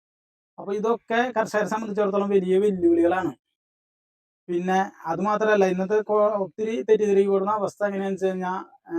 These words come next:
യൂട്യൂബർമാർക്ക് പൈസ കൊടുത്ത് പെയ്ഡ് പ്രൊമോഷൻ ചെയ്ത് അവര് ഞാൻ പറഞ്ഞ മാതിരി ചന്തേന്ന്, ഏ, സെലക്റ്റീവ് ആയിട്ടുള്ള കുട്ടികളെ തെരഞ്ഞെടുത്ത് ചൊമ്പക്കയറിട്ട് കെട്ടി നിർത്തും. എന്നിട്ട് കിലോയ്ക്ക് പൈസ പറയും. കിലോയ്ക്ക് അപ്പൊ അതില് തന്നെ അവര് തീറ്റ കൊടുത്ത് വെള്ളം കൊടുത്ത് മാറ്റങ്ങൾ വരുമ്പോ അതിന് തന്നെ പച്ചവെള്ളത്തിന് വരെ പൈസ കൊടുക്കുന്ന ഒരു അവസ്ഥ നമുക്ക്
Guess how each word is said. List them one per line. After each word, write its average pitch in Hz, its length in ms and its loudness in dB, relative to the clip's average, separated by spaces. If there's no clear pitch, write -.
യൂട്യൂബർമാർക്ക് 170 680 -2
പൈസ 190 300 0
കൊടുത്ത് 175 340 -6
പെയ്ഡ് 170 360 0
പ്രൊമോഷൻ 175 460 -2
ചെയ്ത് 170 240 -2
അവര് 170 220 -6
ഞാൻ 185 120 0
പറഞ്ഞ 190 240 0
മാതിരി 185 160 -2
ചന്തേന്ന്, 170 500 0
ഏ, 180 40 -10
സെലക്റ്റീവ് 170 420 -2
ആയിട്ടുള്ള 185 220 -2
കുട്ടികളെ 180 300 -2
തെരഞ്ഞെടുത്ത് 175 560 -2
ചൊമ്പക്കയറിട്ട് 170 800 -6
കെട്ടി 170 300 -2
നിർത്തും. 151 320 -6
എന്നിട്ട് 160 280 -4
കിലോയ്ക്ക് 190 420 2
പൈസ 208 240 2
പറയും. 170 300 -2
കിലോയ്ക്ക് 180 460 -2
അപ്പൊ 196 140 -2
അതില് 196 260 0
തന്നെ 226 200 -4
അവര് 208 220 2
തീറ്റ 220 180 -2
കൊടുത്ത് 202 300 2
വെള്ളം 202 280 0
കൊടുത്ത് 196 200 -6
മാറ്റങ്ങൾ 196 420 -4
വരുമ്പോ 196 220 0
അതിന് 185 260 -4
തന്നെ 196 120 -8
പച്ചവെള്ളത്തിന് 185 540 -4
വരെ 202 140 -4
പൈസ 202 220 0
കൊടുക്കുന്ന 190 300 0
ഒരു 196 140 -2
അവസ്ഥ 170 240 -6
നമുക്ക് 180 360 -8